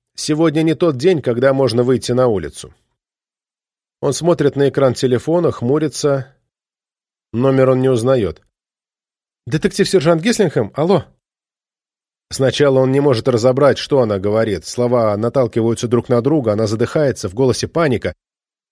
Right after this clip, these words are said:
Но когда ему удаётся немного успокоить её, первое, что он слышит, это имя. Адам. Девятое июля две тысячи восемнадцатого года, девять сорок пять вечера.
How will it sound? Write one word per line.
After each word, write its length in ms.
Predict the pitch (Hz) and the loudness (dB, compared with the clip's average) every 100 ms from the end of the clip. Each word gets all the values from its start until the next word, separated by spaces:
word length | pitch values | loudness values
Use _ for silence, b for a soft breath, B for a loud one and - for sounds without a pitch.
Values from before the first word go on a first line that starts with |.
| _ _ _ | _ _ _
Но 160 | 110 123 | -2 0
когда 280 | 135 117 | 0 0
ему 300 | 143 147 151 | 0 2 2
удаётся 480 | 151 131 135 147 - | 2 2 2 2 0
немного 360 | 135 151 151 113 | 0 2 0 2
успокоить 680 | 117 - 131 - 202 - | -2 0 -2 2 0 0
её, 220 | 123 98 85 | -4 -4 -6
первое, 500 | - 165 165 131 117 | -2 0 2 2 2
что 280 | - 135 | -2 -4
он 240 | 127 120 113 | -4 -4 -6
слышит, 480 | - 160 185 151 139 | -4 -4 -4 -2 -4
это 160 | 135 | -4
имя. 460 | 139 165 143 85 - _ _ _ _ _ _ _ _ | -6 -2 0 -2 -6 _ _ _ _ _ _ _ _
Адам. 480 | 131 131 80 71 - _ _ _ _ _ _ _ _ _ _ _ _ _ _ _ _ _ _ _ _ _ _ _ _ _ _ _ | 0 0 -4 -12 -16 _ _ _ _ _ _ _ _ _ _ _ _ _ _ _ _ _ _ _ _ _ _ _ _ _ _ _
Девятое 600 | 90 110 131 151 139 135 | -8 -4 0 0 0 -2
июля 560 | 131 139 117 131 151 151 | -2 -4 -2 -2 0 0
две 240 | 123 123 | 2 0
тысячи 420 | 113 139 139 127 | 0 -4 -4 -4
восемнадцатого 840 | 135 123 - 113 110 107 113 110 104 | -2 -2 -2 -2 -2 -2 -4 -6 -6
года, 300 | 90 78 76 | -8 -10 -12
девять 460 | 76 98 143 143 - | -10 -4 -4 -4 -4
сорок 340 | 127 117 - | -2 -2 -2
пять 240 | 120 110 | -4 -4
вечера. 520 | 104 101 87 80 71 | -4 -6 -8 -10 -12